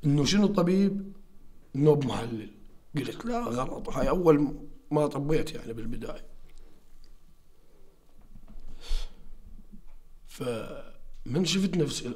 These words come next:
كلش متمكن بيه، يعني، إنه قبل الامتحان شنو هاي؟ ما أقرأ ك-، مثلهم كل شيء. يلزمها للملزمة، يفسخها تفسيخ.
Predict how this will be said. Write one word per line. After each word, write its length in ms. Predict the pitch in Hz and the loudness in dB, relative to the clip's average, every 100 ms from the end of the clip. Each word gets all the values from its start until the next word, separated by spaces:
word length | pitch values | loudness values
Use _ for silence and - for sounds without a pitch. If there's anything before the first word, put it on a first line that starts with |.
| 117 - | -6 0
كلش 340 | 180 196 156 | 4 6 6
متمكن 680 | 160 117 135 135 - 113 107 | 2 0 -2 -2 -4 -6 -2
بيه، 240 | 117 107 | -2 -2
يعني، 200 | 98 107 | -4 -6
إنه 220 | 107 101 - - - - - - - - | -8 -8 -12 -14 -16 -14 -16 -16 -18 -8
قبل 180 | - 170 | -2 2
الامتحان 520 | 170 151 - 156 151 | 2 0 0 -2 -2
شنو 380 | 151 151 131 143 | -2 -2 -2 -2
هاي؟ 120 | 170 - 214 | -4 2 4
ما 80 | |
أقرأ 320 | 220 160 - 143 | 6 4 0 2
ك-، 180 | 170 | 2
مثلهم 500 | 156 151 156 127 127 - - | 4 4 4 4 0 -8 -12
كل 180 | - 180 | 2 4
شيء. 260 | - 123 - - - - - - - | 4 0 -6 -18 -20 -20 -20 -14 0
يلزمها 480 | 147 139 156 151 147 | 2 6 6 6 6
للملزمة، 560 | 147 147 156 135 156 | 4 6 4 6 6
يفسخها 580 | 151 151 127 - 135 139 | 6 2 -4 -4 -4 -6
تفسيخ. 520 | - 127 - 131 - | -6 -8 -6 -8 -8